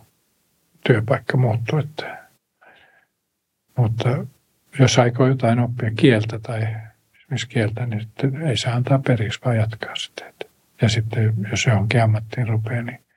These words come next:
täytyy sitkeästi tehdä sen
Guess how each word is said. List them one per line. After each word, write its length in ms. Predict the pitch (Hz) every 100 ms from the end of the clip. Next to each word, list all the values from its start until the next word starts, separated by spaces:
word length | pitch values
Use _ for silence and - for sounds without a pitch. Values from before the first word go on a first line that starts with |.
| _ _ _ _ -
täytyy 340 | 113 110 110 110 - -
sitkeästi 680 | - 117 110 - 110 - 110 107 - _ _ _ _ _ _ _ _ _ _ _ _ _ _
tehdä 200 | - 113
sen 360 | 110 117 113 110